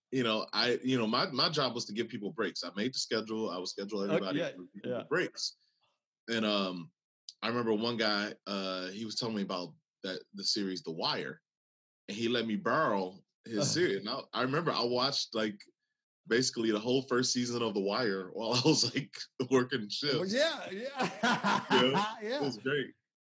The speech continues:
Speaker 2: Oh, yeah.
Speaker 1: <laughs>
Speaker 2: As, like, an, I was, like, eighteen worker. It was, like, the best job 'cause I'd make, like,
Speaker 1: Yeah.
Speaker 2: a hundred bucks a day or something 'cause it was
Speaker 1: Yeah.
Speaker 2: twelve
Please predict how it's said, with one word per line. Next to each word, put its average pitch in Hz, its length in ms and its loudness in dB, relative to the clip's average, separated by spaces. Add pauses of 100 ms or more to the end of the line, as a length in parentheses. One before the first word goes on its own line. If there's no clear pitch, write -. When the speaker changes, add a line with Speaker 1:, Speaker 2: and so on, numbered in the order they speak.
(160)
Speaker 2:
Oh, 185 200 2
yeah. 123 360 0
Speaker 1:
<laughs> 135 60 -8
Speaker 2:
As, 190 200 2
like, 190 120 0
an, - 180 0
I 156 120 2
was, 185 120 -2
like, 156 200 -2
eighteen 147 500 -2
worker. 117 260 -2
It 117 60 2
was, 131 100 0
like, 156 160 -4 (140)
the 147 200 -2
best 139 520 0
job 104 500 -6
'cause 104 120 -8
I'd 127 120 0
make, 135 140 0
like, - 100 0
Speaker 1:
Yeah. - 20 2
Speaker 2:
a - 40 2
hundred 131 220 2
bucks 123 240 -2
a 110 40 -2
day 110 260 0
or 104 100 -4
something 110 420 -6
'cause 107 140 -6
it 107 40 -6
was 95 80 -4
Speaker 1:
Yeah. 98 40 2
Speaker 2:
twelve 107 260 2